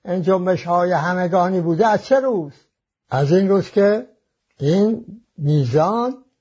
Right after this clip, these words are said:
به هر انسانی امکان می‌دهد بسنجه خودشو،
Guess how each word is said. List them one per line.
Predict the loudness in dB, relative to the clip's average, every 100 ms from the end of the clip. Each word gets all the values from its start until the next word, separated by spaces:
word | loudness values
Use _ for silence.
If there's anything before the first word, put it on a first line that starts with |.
| _ _ _
به | -4 0 2 0
هر | -2 -2 0 0
انسانی | -2 -4 -2 -2 0 0 0 0 -2 -6 _ _ _ _
امکان | -4 -2 0 0 0
می‌دهد | 0 0 0 2 0 -4 -2
بسنجه | 0 2 -2 -2 -4
خودشو، | -4 -4 -6 -8 -10